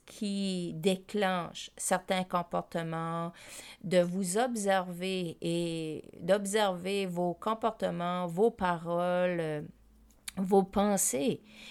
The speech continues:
et d'aller voir, OK, où est-ce que ceci me rapporte dans ma vie, dans mon enfance, OK ? Parce que chaque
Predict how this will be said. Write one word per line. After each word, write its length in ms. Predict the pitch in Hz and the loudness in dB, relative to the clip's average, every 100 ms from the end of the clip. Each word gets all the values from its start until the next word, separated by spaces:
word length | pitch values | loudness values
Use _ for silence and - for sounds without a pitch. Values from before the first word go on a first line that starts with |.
| - - | -12 0
et 260 | 180 180 170 | 4 6 6
d'aller 520 | 196 190 190 180 170 | 4 4 2 2 0
voir, 480 | 156 175 190 208 - | 0 0 2 2 0
OK, 260 | 175 - 285 302 208 - - _ | -4 -2 -2 0 -2 -6 -20 _
où 140 | 190 214 | 6 8
est-ce 340 | 254 269 - | 8 6 2
que 120 | 208 | 0
ceci 560 | 185 - 185 - 254 262 | 2 2 0 0 2 4
me 320 | 233 180 165 156 170 | 4 4 2 -2 -4
rapporte 500 | 190 190 214 196 - | -4 -2 0 0 -2
dans 220 | 175 170 | -4 -4
ma 300 | 165 175 196 | -2 -2 -2
vie, 360 | 202 185 165 143 _ _ _ _ _ _ _ - | -2 -6 -6 -10 _ _ _ _ _ _ _ -10
dans 280 | 165 165 165 | -6 -4 -4
mon 880 | 165 160 160 170 175 170 165 165 170 | -6 -6 -6 -6 -6 -4 -4 -2 -2
enfance, 800 | 170 - 208 208 190 - - - _ _ - _ _ 175 | -4 0 2 2 -2 -12 -18 -18 _ _ -20 _ _ -16
OK ? 180 | - 175 214 - - - - | -4 0 0 -4 -14 -14 4
Parce 300 | 202 202 - | 4 4 2
que 140 | 190 | 0
chaque 680 | 180 - - - 262 294 | 2 0 0 4 6 6